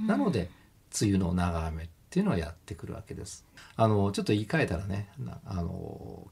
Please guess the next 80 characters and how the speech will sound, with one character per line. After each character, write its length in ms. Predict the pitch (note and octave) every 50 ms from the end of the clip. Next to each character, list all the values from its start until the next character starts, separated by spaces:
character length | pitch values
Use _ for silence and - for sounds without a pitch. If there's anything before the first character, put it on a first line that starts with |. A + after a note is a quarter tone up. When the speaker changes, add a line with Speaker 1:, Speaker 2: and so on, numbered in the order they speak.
| - -
Speaker 2:
結 200 | - G#3 G#3 -
構 140 | - G2
こ 340 | - - G2 F#2 F2 F2+ F2+ -
う、 20 |
二 200 | - - G#3 A3
つ 140 | G#3+ - B3
の 340 | G#3 D#3+ A2+ F2+ E2+ E2 - - - -
勢 340 | - - - G3+ G#3 F#3+ E3
力 380 | - F#2+ D#2+ - - E2+ - - -
が 280 | - G#2+ G2 F2 D#2 - - - - _
日 140 | B2+ A#2 A#2
本 180 | C3 F3+ G#3 G3+
付 100 | G3+ -
近 280 | - C3 G#2 F2+ E2+ E2
で 220 | G2+ F2 F2 - -
喧 260 | - - E3+ F#3+ G3+
嘩 120 | G3 G#3+
を 60 | G#3 F#3
し 60 | -
て 100 | - F#3+
る 80 | F3+ F3+ -
と。 80 | - - - - - - - - - - - - -
押 120 | A#2+ -
し 140 | - C#3+ C#3
合 60 | C3+ C3
い 100 | A#2 A#2
へ 40 |
し 140 | A2 - - E3+
合 80 | E3+
い 40 | D#3
し 40 | D3+
て 100 | C#3+ C3
ま 100 | G2+ E2+
す 120 | - -
と。 80 | - - - - -
Speaker 1:
は 340 | - - - - - - -
あ、 20 | -
そ 160 | - - -
う 40 | - -
言 140 | F#3 F3 -
わ 80 | F#3 -
れ 80 | F3+
る 120 | F#3 F3+ F3
と 140 | - F3 F3
と 120 | - F#3+
っ 20 | F3+
て 160 | F3+ - D#3+
も 80 | D#3
わ 100 | D#3+ D#3+
か 120 | E3+ F3 E3
り 80 | D#3
や 80 | - -
す 140 | G3 F3+ F3
い 40 | D#3+
で 140 | D3 D#3
す 160 | C3+ - - C#3+
ね。 40 |
Speaker 2:
で、 60 | D3 C#3+ C#3 C3 - - A#3 - - -
あ 40 |
の、 60 | C#4+ D4
勢 280 | - - C4 C4 A#3+
力 140 | F3 D3 - A#2+ A2+ G#2 G#2+ A#2+
同 140 | D3 F3+ F#3
じ 140 | F3+ -
な 120 | A3 A3 G3
の 120 | C#3 A2
で、 100 | G#2+ C3+
Speaker 1:
<laughs> 0 |
え 20 | B2
え。 40 |
Speaker 2:
な 180 | G2+ G2 C3 E3
か 140 | F3+ F3+ A#3+
な 140 | A#3+ A#3 A3+
か 140 | - G#3
こ 140 | F#3 - F3+
の、 380 | E3 E3 D#3+ D3+ D3 C#3 - - -
ど 120 | E3+ G#3+
っ 60 | G#3+
ち 220 | - - - D#3 B2+ A2 - - -
か 300 | - - F2+ - - -